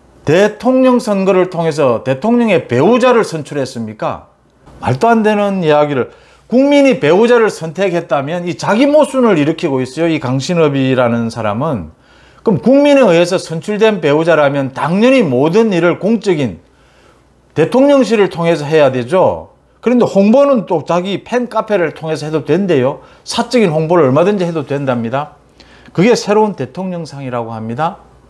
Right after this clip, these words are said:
대통령과 대통령의 배우자의 사적인 영역이 사적인 기관을 통해서 이렇게 홍보가 되는 게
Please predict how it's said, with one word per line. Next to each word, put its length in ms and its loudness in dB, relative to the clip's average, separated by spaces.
대통령과 840 2
대통령의 560 -6
배우자의 500 0
사적인 640 -2
영역이 800 0
사적인 720 -2
기관을 440 0
통해서 380 -4
이렇게 280 -4
홍보가 440 -2
되는 260 0
게 260 0